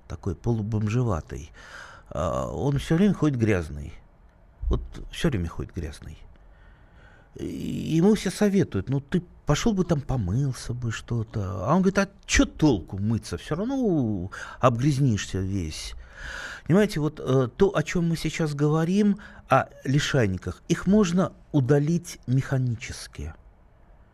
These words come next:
Механически. Просто взять скребочек и удалить, да? Э, это достаточно просто, не обязательно это делать осенью, это можно сделать в любое время,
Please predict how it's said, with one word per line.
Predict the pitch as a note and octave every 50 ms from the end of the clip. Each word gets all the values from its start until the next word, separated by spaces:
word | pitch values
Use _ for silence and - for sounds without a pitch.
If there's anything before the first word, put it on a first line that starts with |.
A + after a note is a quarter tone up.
| - - - - - -
Механически. | D3+ - - F3+ E3+ B2+ - - - -
Просто | - - F#3 - - F3+
взять | F#3+ A3+ A#3+ -
скребочек | - - E3+ E3 F3 G3 - - - - -
и | C#3+
удалить, | C#3 B2+ B2+ A2+ F2+ D#2 A#2 -
да? | G#2 C#3+ F3 - - - - - - _ - - - - - - - - - - -
Э, | - - -
это | - - G3
достаточно | F#3 G#3 G3+ - G3 - - - F#3+
просто, | - G#3 G3+ - - -
не | B2 C3
обязательно | C#3+ D3+ F3+ E3+ - - B2+
это | A#2+ A#2+ - - -
делать | - C3 A2+ - D#3
осенью, | F3 G3+ F#3+ F3+ - - C3+ C3 C3+ C3 C3 C3 C3 B2+ B2 B2 B2 B2 A#2+ A#2+ B2 B2 A#2+ A2+ A#2+
это | C#3 C#3 - C#3
можно | C#3 B2+ B2 C3
сделать | B2+ A2+ - D3+ D#3 D3 - -
в | - A2 B2+ D3
любое | G3+ A3 F#3+ F3 G#3 G#3+ G#3 D#3+ C#3 B2+
время, | A2 A2+ A2+ A2+ A2+ G#2 F#2+ F#2 F2+ F2 E2 E2 -